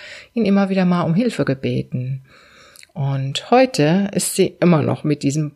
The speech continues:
damaligen Freund zusammen, den sie mehrfach dann schon zwischenzeitlich aufs Abstellgleis stellen wollte, aber sie ist heute immer noch mit diesem damaligen Freund zusammen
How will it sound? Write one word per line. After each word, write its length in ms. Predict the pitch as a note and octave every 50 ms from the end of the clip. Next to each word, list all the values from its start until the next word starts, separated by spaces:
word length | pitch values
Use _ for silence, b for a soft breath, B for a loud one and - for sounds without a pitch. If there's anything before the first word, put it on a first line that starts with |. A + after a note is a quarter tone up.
| _
damaligen 640 | E3+ - C3+ B2 B2+ C#3 C#3 D3 E3 F3 F#3+ G3+ G3+
Freund 360 | G3 - - F3 F3 F#3 G3
zusammen, 540 | - - F#3+ G3+ G3 G3 G3 G#3+ A#3+ B3+ A#3+
den 200 | G#3+ - - D#3+
sie 140 | D#3+ D#3+ D3
mehrfach 680 | D3 C#3+ C#3+ D3+ F#3 A3 A3 - - - F#3 F#3 -
dann 320 | - - D#3+ D#3+ D#3+ E3+ F3+
schon 420 | - - E3 E3 E3 E3 E3 E3
zwischenzeitlich 1040 | - - F3 E3+ - F#3 E3+ E3+ - - D3 C#3+ D3 D3+ D3 D#3+ D3+ D3 - - - B B B B B B B B B
aufs 220 | - E3 D#3+ -
Abstellgleis 840 | - - - - - - F3 E3+ E3 - F3 E3+ E3+ F3+ F#3+ F#3 -
stellen 420 | - - - F3 F3 F#3 F#3+ F#3 F#3
wollte, 480 | F3 F3 F3 F#3 G3 G#3+ G#3 B3 C4
aber 180 | B3 G#3 G3+ G3+
sie 140 | G3+ A3 G#3+
ist 160 | G3+ - -
heute 240 | F#3+ F3 F3+ - -
immer 220 | - G#3+ B3+ A#3
noch 160 | E3+ D3 D#3
mit 160 | D#3 D#3 D3+ D#3+
diesem 200 | D#3+ D#3+ E3 D#3+
damaligen 500 | D#3+ D3+ D3 D3+ D#3 D#3 D#3 D#3+ E3 E3
Freund 340 | - - D#3 D3 D#3 E3
zusammen 640 | - - D#3+ - - D3 D3 D3+ D#3+ F3 G#3 A3 -